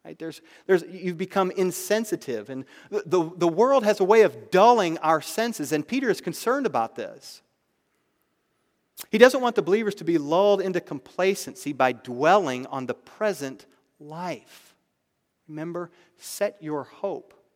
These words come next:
being sober-minded. He wants their consciences to be sharp. He uses this, this phrase, sober-minded, it, in two other places. Turn over to chapter four and verse seven.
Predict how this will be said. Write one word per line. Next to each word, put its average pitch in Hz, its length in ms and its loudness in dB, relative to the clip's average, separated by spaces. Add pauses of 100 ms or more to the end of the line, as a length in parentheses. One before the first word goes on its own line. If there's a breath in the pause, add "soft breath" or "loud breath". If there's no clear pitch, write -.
(1500)
being 131 220 -14
sober-minded. 107 840 -12 (1300)
He 143 60 -14
wants 139 220 -10
their 107 120 -12
consciences 123 680 -12
to 110 100 -18
be 98 120 -18
sharp. - 540 -4 (440 loud breath)
He 190 120 2
uses 185 380 -2
this, 151 320 -2 (100)
this 139 180 -6
phrase, 151 380 -2
sober-minded, 127 1000 -2 (220 soft breath)
it, - 380 -6
in 131 120 -6
two 208 180 -2
other 147 160 2
places. 151 640 -4 (520)
Turn 190 220 -6
over 165 240 -2
to - 140 -14
chapter 151 400 -8
four 113 540 -6 (520 soft breath)
and 120 180 -8
verse 123 260 -8
seven. 127 460 -6